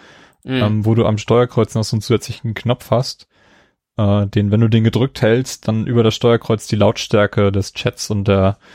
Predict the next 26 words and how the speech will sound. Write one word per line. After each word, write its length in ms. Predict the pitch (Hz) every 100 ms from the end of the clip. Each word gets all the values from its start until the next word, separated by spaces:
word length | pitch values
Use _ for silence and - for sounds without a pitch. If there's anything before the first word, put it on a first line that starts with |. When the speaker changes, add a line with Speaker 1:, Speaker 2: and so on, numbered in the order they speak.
| - - _ _ -
Speaker 2:
äh, 280 | 104 98
des, 280 | 95 98 -
des 120 | -
Spielsounds, 800 | - - 113 - 95 98 - - -
ähm, 420 | - 98 95 95 98 _ _ _ - _ _
dann 200 | - 95
einstellen 480 | 95 98 - 101 90
kannst. 500 | - 98 92 - - _ _ _ _ _ _ _
Was, 240 | - 156 135
Speaker 1:
Hm. 60 |
Speaker 2:
was 120 | 110 107
ich 140 | 104
ziemlich 340 | - 107 98
spannend 360 | - - 101 98
finde. 300 | - 104 98
Das 120 | 98
ist 160 | 101 -
wirklich 200 | 113 101
so, 340 | - 101 98 - _ _ _ _ _ _ - - -
ja, 140 | 104
viel 300 | - 127 120
experimentieren 1000 | 101 - 131 107 107 - - 127 127 120
und 120 | 107
trotzdem 760 | 110 - - - 101 101 98 98 - _ - - -
so 160 | 113 95
dieses 460 | 98 98 - -